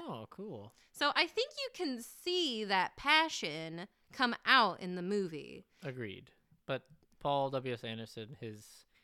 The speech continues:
Speaker 1: you know, a lot of it, a lot of directors they say is, like, a visionary director. I don't think Paul W S Anderson's quite has a vision.
Speaker 2: No, he has
Speaker 1: But, uh,
Speaker 2: his, his vision is good for, like,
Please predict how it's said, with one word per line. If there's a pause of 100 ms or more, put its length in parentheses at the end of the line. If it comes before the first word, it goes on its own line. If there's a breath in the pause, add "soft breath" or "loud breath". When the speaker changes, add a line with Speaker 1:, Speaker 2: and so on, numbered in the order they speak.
(140 soft breath)
Speaker 1:
you
know,
a
lot
of
it,
a
lot
of
directors
they
say
is,
like,
a
visionary
director.
I
don't
think
Paul
W
S
Anderson's
quite (600)
has
a
vision.
Speaker 2:
No,
he
has
Speaker 1:
But, (160 loud breath)
uh,
Speaker 2:
his, (1000)
his (220)
vision
is
good
for,
like,